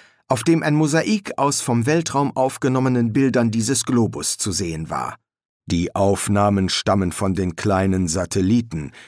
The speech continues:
die die Cowley vor ihrer Abreise in die Umlaufbahn geschickt hat. Sally schaute genauer hin.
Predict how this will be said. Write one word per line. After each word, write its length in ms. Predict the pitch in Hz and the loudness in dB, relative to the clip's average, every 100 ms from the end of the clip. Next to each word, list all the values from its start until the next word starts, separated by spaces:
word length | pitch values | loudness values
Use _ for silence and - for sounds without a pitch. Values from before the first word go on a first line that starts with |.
| _ | _
die 140 | 82 78 | -4 -2
die 160 | 80 | -4
Cowley 580 | - 104 90 87 87 82 | -2 0 2 0 0 -2
vor 280 | - 98 90 | -2 -2 -2
ihrer 340 | 92 82 82 | -4 -4 -4
Abreise 540 | 87 - 85 82 80 62 | -6 -6 -4 -2 -2 -2
in 120 | 85 | -4
die 140 | 92 | -4
Umlaufbahn 760 | - 117 87 71 - - 65 62 | 0 2 2 -2 -6 -6 -8 -8
geschickt 500 | 71 - - - - | -6 -6 -6 -8 -8
hat. 260 | 67 - - _ _ _ _ _ _ _ _ _ _ - | -8 -10 -18 _ _ _ _ _ _ _ _ _ _ -4
Sally 380 | - 139 120 117 | 2 4 4 4
schaute 380 | - 107 104 117 | 2 0 0 -2
genauer 420 | 127 139 92 67 | 0 0 -2 -4
hin. 300 | 82 65 | -8 -12